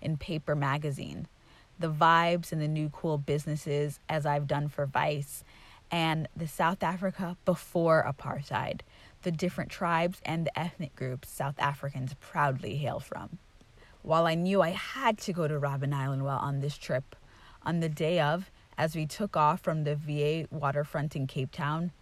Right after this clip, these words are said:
the glistening mall it is now, I thought, "Not another prison," as Table Mountain receded in the distance.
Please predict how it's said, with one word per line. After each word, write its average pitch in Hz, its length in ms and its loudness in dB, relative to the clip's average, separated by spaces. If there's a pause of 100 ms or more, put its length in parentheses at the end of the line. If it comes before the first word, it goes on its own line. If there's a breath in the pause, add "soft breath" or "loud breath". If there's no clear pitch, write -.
(160)
the 165 100 -2
glistening 156 640 0
mall 143 360 4
it 139 100 2
is 139 240 -2
now, 135 460 0 (400 loud breath)
I 165 100 0
thought, 151 380 4 (360)
"Not 156 540 2
another 104 420 -2
prison," 92 540 -6 (480 soft breath)
as 151 160 -2
Table 185 380 2
Mountain 143 520 0
receded 143 520 -4
in 120 120 -4
the 90 80 -4
distance. - 680 -10